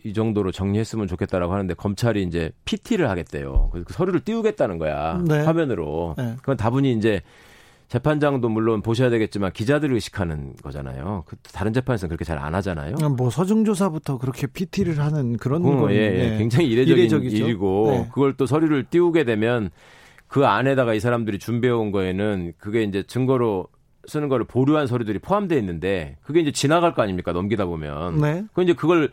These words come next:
Speaker 1: 보여주겠다는 속셈일 수도 있고, 슬쩍 넘기는 척 하면서.
Speaker 2: 네.
Speaker 1: 그러니까 이제 그거는 부적절하다, 그런 생각이 들어서, 이거는 다음에 띄워서 해도 되고,
Speaker 2: 네.
Speaker 1: 이건 좀 부적절한 것 같으니까 이번 지금 이 서중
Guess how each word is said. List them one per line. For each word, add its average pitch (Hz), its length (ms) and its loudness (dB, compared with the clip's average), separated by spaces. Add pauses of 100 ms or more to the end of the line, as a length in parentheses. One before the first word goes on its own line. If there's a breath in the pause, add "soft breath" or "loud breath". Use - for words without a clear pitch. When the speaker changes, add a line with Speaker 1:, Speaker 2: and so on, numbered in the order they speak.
(340 loud breath)
Speaker 1:
보여주겠다는 170 640 4
속셈일 135 300 -2
수도 - 180 -4
있고, 101 200 -4
슬쩍 - 300 -4
넘기는 110 320 0
척 101 160 -6
하면서. 117 580 -2
Speaker 2:
네. 147 80 -6
Speaker 1:
그러니까 165 260 0
이제 143 180 0
그거는 143 280 -2
부적절하다, 107 1080 0
그런 127 160 0
생각이 127 260 2
들어서, 107 460 0 (400 loud breath)
이거는 160 400 4
다음에 151 440 4
띄워서 165 300 2
해도 147 180 -2
되고, 104 640 2
Speaker 2:
네. 107 80 -6 (640 soft breath)
Speaker 1:
이건 147 220 0
좀 147 220 0
부적절한 139 480 0
것 123 60 4
같으니까 117 340 -2
이번 135 380 2
지금 120 300 -2
이 113 240 0
서중 143 480 -2